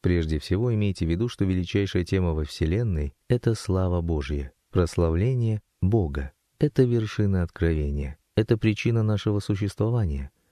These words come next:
В старом пуританском катехизисе семнадцатого века говорилось: в чем главная цель человека, и эта цель — прославлять Бога и вечно наслаждаться им. Псалом восемнадцать. «Небеса проповедуют славу Божью».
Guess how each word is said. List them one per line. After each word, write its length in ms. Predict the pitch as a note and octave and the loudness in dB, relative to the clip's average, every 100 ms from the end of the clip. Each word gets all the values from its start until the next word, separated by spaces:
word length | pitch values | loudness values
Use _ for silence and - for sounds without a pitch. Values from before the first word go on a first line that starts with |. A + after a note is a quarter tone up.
| _ | _
В 60 | - | -6
старом 340 | - D3 C3+ | 0 2 2
пуританском 720 | A#2+ A2 G#2 A2 G#2 - F#2 | 0 0 0 0 -2 0 0
катехизисе 680 | E2+ F2 F2 - F#2 F2 - | 0 -2 0 0 0 -2 -4
семнадцатого 640 | - E2+ E2+ D#2+ D#2 D#2 D2+ | -2 0 0 -2 -2 0 0
века 400 | A2 - G2+ G2+ _ _ - | -2 -2 -2 -4 _ _ -2
говорилось: 720 | F#2 F#2 F#2+ D2 C2 - - _ _ | 0 2 0 -2 -6 -12 -20 _ _
в 60 | - | -4
чем 260 | - A#2+ | 0 0
главная 340 | G#2 A2 A2 G#2+ | 2 0 0 -2
цель 300 | - A2+ G#2+ | 0 -2 -2
человека, 640 | - A2 A#2 G#2+ - C2+ - _ - | -2 0 0 -2 -4 -8 -10 _ 0
и 80 | |
эта 280 | F#2 E2+ D#2 | 0 2 -2
цель — 380 | - A2 B2 B2+ _ | 0 0 0 -2 _
прославлять 640 | - C3+ - A2 G2 F#2 D#2 | -2 0 2 0 2 0 0
Бога 480 | D#2 F#2+ F2 E2+ - - | 0 0 0 -2 -4 -2
и 120 | E2+ | 0
вечно 440 | E2 C#3 - A2 G#2 | 2 -2 -2 -2 0
наслаждаться 800 | F#2+ - D2+ D2+ D2 - - - - | 0 -2 -2 0 -2 -4 -4 -4 -2
им. 300 | D#2 C#2 - _ _ | -2 -2 -8 _ _
Псалом 400 | - - G#2+ B2+ | -6 0 2 2
восемнадцать. 720 | A#2+ A2 A2 F2+ C#2 - - - _ - | 0 0 0 0 -4 -8 -12 -20 _ 0
«Небеса 640 | E2+ D2+ D2 - C3+ C#3 | 0 0 -2 0 -2 0
проповедуют 720 | A#2 A#2 G#2+ G2+ F#2+ F#2+ F2+ | -2 0 0 0 0 -2 -4
славу 420 | - E2 D#2 D2 | -4 -2 0 -2
Божью». 480 | C#2+ D2 C2+ C#2 - | -2 -4 -4 -6 -10